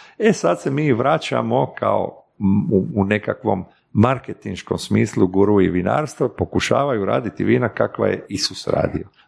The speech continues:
Bez ikakve kontrole proizvodnih procesa, jer oni kažu: "To je prirodno,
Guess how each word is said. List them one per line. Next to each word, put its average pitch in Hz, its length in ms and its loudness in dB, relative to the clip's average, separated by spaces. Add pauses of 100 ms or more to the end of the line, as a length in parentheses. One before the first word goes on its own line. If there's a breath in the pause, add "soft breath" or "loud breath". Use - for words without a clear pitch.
Bez 135 400 4
ikakve 113 420 -4
kontrole 113 760 0 (240)
proizvodnih 98 560 -2
procesa, 123 640 -2
jer 104 100 0
oni 101 180 -2
kažu: 95 340 -4
"To 104 260 0
je 82 240 -2
prirodno, 90 560 2